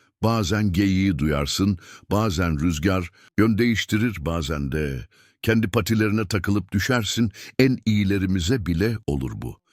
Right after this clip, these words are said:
Şimdi biraz romantizmden bahsedelim. Bir eş bulmak kolay iş değil. Onları hırlamanla, havalı yürüyüşünle etkilemen gerekir ve eğer ekstra şık hissediyorsan koku bırakma becerilerinle de. Her şey yolunda giderse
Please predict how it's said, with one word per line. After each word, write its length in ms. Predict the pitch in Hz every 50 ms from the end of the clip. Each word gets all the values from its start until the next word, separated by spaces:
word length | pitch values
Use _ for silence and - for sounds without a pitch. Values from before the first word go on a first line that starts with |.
| _ _ -
Şimdi 340 | - - 78 69 67 62 67
biraz 260 | 80 76 73 65 60
romantizmden 840 | 67 73 71 73 76 76 - 101 92 78 73 71 65 64 60 60 60
bahsedelim. 600 | 62 - - - 76 65 - 62 58 60 58 - - _ - - - -
Bir 200 | 87 120 135 -
eş 240 | 117 147 143 - -
bulmak 400 | 101 110 98 101 110 120 107 -
kolay 360 | - 101 98 104 104 98 85
iş 220 | 80 - - - -
değil. 440 | 80 69 60 53 50 50 50 - - _ _ _ _ _ _
Onları 380 | - 92 104 101 95 95 95 87
hırlamanla, 840 | 73 92 95 85 87 85 82 80 73 71 67 64 65 67 65 - - _ _ _
havalı 400 | - - 104 104 113 110 107 117
yürüyüşünle 880 | 110 107 107 98 92 90 87 80 - - 113 101 80 67 71 76 82 76 - - - _ -
etkilemen 600 | 90 92 - - 104 92 90 87 85 85 85 76
gerekir 540 | 76 78 73 73 71 - 82 80 76 73 76
ve 100 | 98 92
eğer 360 | - 92 101 104 101 98 87 -
ekstra 480 | - 123 110 - - - 95 85 82 76
şık 300 | 71 - - 123 104 -
hissediyorsan 880 | 95 85 - - 85 76 69 80 71 65 64 - - 90 90 92 87 - - - - - _ _ -
koku 340 | - 110 87 - 107 92 73
bırakma 420 | 85 87 78 - - 85 78 69
becerilerinle 800 | 82 78 73 82 78 69 67 69 71 71 76 76 67 64 58 57
de. 180 | 58 52 - - _ _ _ _ _ _ _ _ _
Her 200 | - 110 123 131
şey 320 | 107 - - 113 107 104 90
yolunda 420 | 92 101 98 101 101 95 85 90
giderse 720 | 80 80 82 90 113 113 92 - - - 90 90 82 76